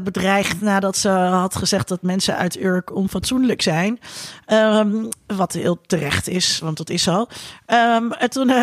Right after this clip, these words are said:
heeft ze, eh, heel erg veel bedreigingen ook gekregen en heel erg lastig gevallen op alle sociale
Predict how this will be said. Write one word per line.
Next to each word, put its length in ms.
heeft 240
ze, 140
eh, 1200
heel 240
erg 240
veel 140
bedreigingen 540
ook 120
gekregen 360
en 140
heel 160
erg 140
lastig 240
gevallen 380
op 120
alle 140
sociale 360